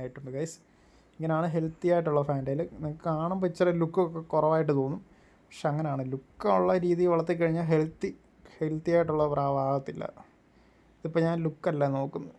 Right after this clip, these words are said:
just ഒരു ഹെൽത്തി. വേറൊരു കാര്യം ശ്രദ്ധിക്കാനുള്ളത്, നിങ്ങൾ ആ കൂട്ടിൻ്റെ അകത്തിട്ട് മാത്രം വളർത്തുന്നവരാണെങ്കിൽ മസ്റ്റായിട്ടും എ-, എല്ലാം, ആ, ഇത്ര ആഴ്ച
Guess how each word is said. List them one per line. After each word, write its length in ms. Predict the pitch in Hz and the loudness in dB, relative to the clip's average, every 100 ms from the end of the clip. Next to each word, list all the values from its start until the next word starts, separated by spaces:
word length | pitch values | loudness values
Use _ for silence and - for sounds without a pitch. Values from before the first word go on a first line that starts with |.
| - | -12
just 280 | 160 - - 226 - - | -12 -12 -4 -4 -4 -14
ഒരു 140 | - 170 - | -8 -6 -4
ഹെൽത്തി. 400 | 165 151 - 180 175 - _ _ _ _ _ _ _ _ _ _ - - 143 | -2 -2 -4 -10 -10 -12 _ _ _ _ _ _ _ _ _ _ -20 -6 2
വേറൊരു 280 | 139 160 180 160 | 6 8 6 6
കാര്യം 240 | 160 156 165 | 4 4 4
ശ്രദ്ധിക്കാനുള്ളത്, 760 | 160 139 147 151 143 135 131 147 196 - - - - 143 | 2 2 4 4 6 4 4 2 0 -8 -20 -20 -6 2
നിങ്ങൾ 200 | 139 151 165 160 | 4 4 4 4
ആ 20 | 139 151 | 2 2
കൂട്ടിൻ്റെ 360 | 151 156 165 143 | 2 4 4 4
അകത്തിട്ട് 380 | 156 165 156 160 143 | 4 0 0 2 4
മാത്രം 320 | 147 147 160 143 | 2 4 2 4
വളർത്തുന്നവരാണെങ്കിൽ 800 | 139 147 143 139 139 131 131 131 - - - - 143 | 2 2 2 2 0 -2 -2 -6 -10 -20 -20 -10 -6
മസ്റ്റായിട്ടും 560 | 135 - - 160 160 160 - 156 | -6 -2 2 4 2 -2 -2 -4
എ-, 120 | 143 - 160 - 170 151 | -4 -8 -20 -16 -8 -4
എല്ലാം, 300 | 147 156 156 - - - - - | 0 0 0 -4 -18 -20 -20 -8
ആ, 40 | 147 147 156 | -4 -2 -2
ഇത്ര 220 | 143 - 160 147 | -2 0 2 4
ആഴ്ച 220 | 151 156 | 2 2